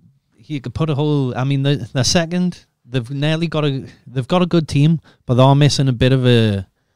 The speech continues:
more of a set, even a central spine with it. But Fernandes linking up that top three, if you put a quality forward there, he's gonna, they're gonna have a laugh up there. But they haven't got.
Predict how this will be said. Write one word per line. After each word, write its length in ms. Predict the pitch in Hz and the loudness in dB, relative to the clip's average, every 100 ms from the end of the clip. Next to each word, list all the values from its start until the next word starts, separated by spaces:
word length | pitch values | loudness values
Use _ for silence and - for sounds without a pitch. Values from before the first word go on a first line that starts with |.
| _ | _
more 160 | 107 135 | -2 0
of 80 | 151 | 2
a 40 | |
set, 200 | - 160 | 0 0
even 220 | 123 143 160 | 0 2 2
a 80 | |
central 400 | 127 - 131 113 | 0 -2 -2 -2
spine 380 | 107 - 120 113 | -2 -2 0 0
with 160 | 110 135 | 0 0
it. 180 | 165 - - _ _ _ | -4 -6 -20 _ _ _
But 140 | 123 | -10
Fernandes 840 | - 139 147 165 165 160 147 - - | -4 -2 0 0 2 2 2 -2 -10
linking 340 | 120 147 131 143 | -6 -4 -2 0
up 120 | 143 | 0
that 200 | 143 131 | 2 0
top 240 | - 127 | 2 -2
three, 400 | - 120 110 107 | -2 0 0 0
if 80 | 107 | -2
you 80 | 135 | -4
put 160 | 135 139 | -2 -2
a 60 | |
quality 520 | - - 135 135 127 | -4 -2 2 2 0
forward 440 | 123 139 131 117 92 | -2 0 0 0 -2
there, 200 | 101 98 | -2 -2
he's 220 | 113 113 | -2 -2
gonna, 320 | - 117 107 | 0 2 2
they're 220 | 107 113 | 0 -4
gonna 340 | 110 113 113 101 - - - 110 | -2 -2 -2 -4 -10 -20 -20 -10
have 180 | 113 107 | -6 -4
a 40 | |
laugh 320 | 107 117 117 | -2 -2 -4
up 140 | 104 104 | -6 -4
there. 240 | 110 98 - _ _ _ _ - | -4 -4 -8 _ _ _ _ -8
But 160 | 120 | -4
they 60 | 117 | -2
haven't 280 | 110 143 135 | -2 0 0
got. 380 | 127 123 - | 0 0 -4